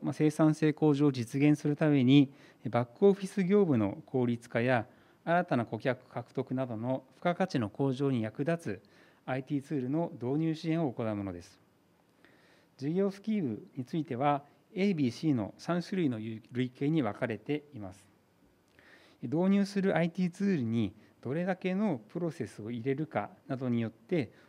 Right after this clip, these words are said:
補助額と補助率が異なっています。まず一番上のA類型の場合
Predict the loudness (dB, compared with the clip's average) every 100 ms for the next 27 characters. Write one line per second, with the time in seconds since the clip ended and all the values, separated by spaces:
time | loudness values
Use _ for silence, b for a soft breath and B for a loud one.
0 | b -6 -2 -2 -4 -4 -6 -6 -6 -8
1 | -8 -6 -6 -6 -8 -6 -6 -8 _ -10
2 | -10 -12 -16 _ _ _ _ _ _ b
3 | b b b b b -6 -4 -2 2 2
4 | 4 2 0 0 2 2 2 0 0 0
5 | -2